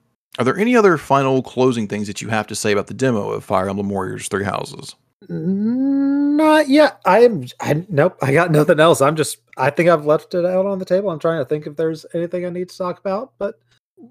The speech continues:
Speaker 2: I'm disappointed we didn't see the Ashen Wolves, unless we, we haven't seen them yet. I saw, I found a document that mentioned the Ashen Wolves.
Speaker 1: Did you not see
Speaker 2: Haven't
Speaker 1: the trailer?
Speaker 2: I, I,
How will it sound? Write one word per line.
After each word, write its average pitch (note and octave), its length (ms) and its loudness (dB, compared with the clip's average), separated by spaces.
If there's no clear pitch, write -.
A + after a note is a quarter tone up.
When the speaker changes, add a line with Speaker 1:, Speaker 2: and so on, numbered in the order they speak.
Speaker 2:
I'm E3+ 240 0
disappointed G#3 400 4
we A3+ 80 2
didn't G#3+ 200 4
see A3+ 100 0
the G3 140 4
Ashen F#3+ 340 0
Wolves, F#3+ 500 -2
unless E3 380 0
we, D#3+ 180 4
we D#3+ 140 2
haven't D3+ 260 0
seen D#3 160 0
them D#3+ 160 0
yet. F#3 160 2
I C3+ 120 0
saw, D3+ 520 4
I C3+ 140 0
found D3 280 0
a C3+ 80 2
document F3+ 580 -2
that C#3 120 0
mentioned D#3 400 -4
the B2+ 140 -2
Ashen A2+ 340 -4
Wolves. G#2 520 -10
Speaker 1:
Did A2+ 100 -6
you A#2+ 80 2
not A2+ 60 4
see C3 40 4
Speaker 2:
Haven't C3 160 2
Speaker 1:
the G#2 60 -2
trailer? C#3 360 0
Speaker 2:
I, F#3 220 4
I, F3+ 360 0